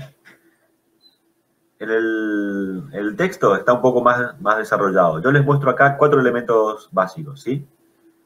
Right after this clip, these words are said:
Elementos visuales que forman la imagen o identidad de una corporación. El logotipo. El color, el texto y las imágenes. Vamos a dar cuatro elementos básicos que son estos.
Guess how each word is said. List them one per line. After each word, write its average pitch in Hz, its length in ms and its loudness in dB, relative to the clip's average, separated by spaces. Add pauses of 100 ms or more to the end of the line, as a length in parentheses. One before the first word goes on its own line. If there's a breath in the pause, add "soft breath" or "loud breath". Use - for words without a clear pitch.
(340)
Elementos 131 420 2
visuales 127 400 2
que 107 120 -2
forman 127 440 0
la 107 100 4
imagen 131 600 0
o 98 100 -4
identidad 101 360 0
de 110 60 2
una 107 140 -2
corporación. 101 760 -2 (1600)
El 107 140 -4
logotipo. 117 640 0 (1600)
El 101 120 -10
color, 139 640 2
el - 240 -8
texto 180 560 -4 (260)
y - 60 -6
las 110 180 2
imágenes. 101 680 -4 (880)
Vamos 104 240 2
a 127 80 8
dar 127 100 -6
cuatro 139 220 0
elementos 117 480 -8
básicos 147 680 -2 (120)
que - 60 -18
son 98 200 -8
estos. 92 300 -12